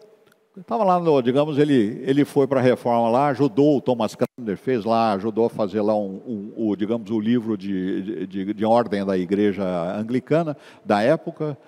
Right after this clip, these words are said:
e surgiram algumas questões lá. Por exemplo, teve aqui, naquele período lá, teve um, havia um conflito lá que eles estavam tratando, mil quinhentos e cinquenta, mais ou menos, que era referente às vestimentas do bispo.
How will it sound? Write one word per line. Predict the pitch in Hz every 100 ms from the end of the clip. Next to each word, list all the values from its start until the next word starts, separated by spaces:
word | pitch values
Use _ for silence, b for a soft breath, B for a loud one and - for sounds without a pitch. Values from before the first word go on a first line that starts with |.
| B B _
e | - 160 165 160
surgiram | - 196 120 147 175
algumas | 165 156 160 -
questões | 170 139 - 117 113
lá. | 92 80
Por | - 151
exemplo, | 120 113
teve | - 165 160
aqui, | 123 170 147 - B B B -
naquele | 131 165 165
período | - 143 131 120
lá, | 143
teve | 175 156
um, | 180 120
havia | 104 110 160
um |
conflito | 160 - 107 - - 135 -
lá | 104 113
que | 113
eles | 95
estavam | - 104 104
tratando, | 98 - 123 123
mil | 104 113 -
quinhentos | 101 90
e | 82 _ 101 95
cinquenta, | 92 - 104 - 120 110 101
mais | 98 95
ou |
menos, | 110 170 - B B B B
que | -
era | 147
referente | 147 160 - 143 139 151 165
às | 160 120 92
vestimentas | 110 165 - - 117 110 147 - 143
do | 120 131
bispo. | 73 90 -